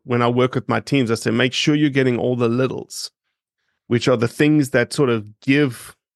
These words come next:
the piece depth. And that's what you'll see in an I Am Second film. It, there's littles around, like, they're focusing on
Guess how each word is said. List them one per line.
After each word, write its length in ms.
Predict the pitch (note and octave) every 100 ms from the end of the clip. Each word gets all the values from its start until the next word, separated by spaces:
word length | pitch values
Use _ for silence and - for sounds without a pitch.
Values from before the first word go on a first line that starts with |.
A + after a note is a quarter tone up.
| _ _ _ _ _ _ -
the 220 | G#2+ A#2+
piece 420 | - - C#3 G#2+
depth. 580 | A2 A#2+ G#2+ - - - _ _ _ _ -
And 100 | B2+
that's 160 | C3
what 140 | C#3+ B2+
you'll 100 | A#2+
see 280 | - B2+ A#2
in 80 |
an 100 | A2+
I 160 | G2+ A#2
Am 140 | A2+
Second 400 | A2 A#2+ A2 G#2+
film. 260 | G#2+ A2 G2+
It, 140 | G#2 -
there's 220 | - A2
littles 640 | A#2 C3+ A#2+ G2+ - - -
around, 460 | - A2+ A2+ G#2 F#2+
like, 160 | G#2+ G#2+
they're 140 | A2+
focusing 560 | - A#2+ B2 A#2 A#2+ A2
on 280 | A2+ G#2+